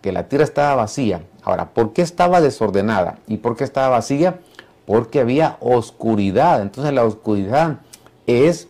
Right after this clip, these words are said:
sinónimo de, de, de desorden, es sinónimo de vacío.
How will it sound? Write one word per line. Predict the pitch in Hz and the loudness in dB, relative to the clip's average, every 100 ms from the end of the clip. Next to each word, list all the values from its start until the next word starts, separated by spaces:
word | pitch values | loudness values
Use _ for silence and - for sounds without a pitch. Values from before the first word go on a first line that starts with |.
| _ _ - _ _ | _ _ -20 _ _
sinónimo | - - 151 143 180 190 | -10 -2 0 2 2 2
de, | 139 113 101 | 4 4 4
de, | - 95 107 101 92 92 92 | -2 2 4 4 2 -4 -2
de | 110 | 2
desorden, | 101 98 123 120 104 104 | 2 2 2 2 2 -2
es | 101 | -2
sinónimo | - 110 131 131 107 | -2 -2 0 0 0
de | 92 | -2
vacío. | 82 87 175 147 90 | -6 -4 0 2 0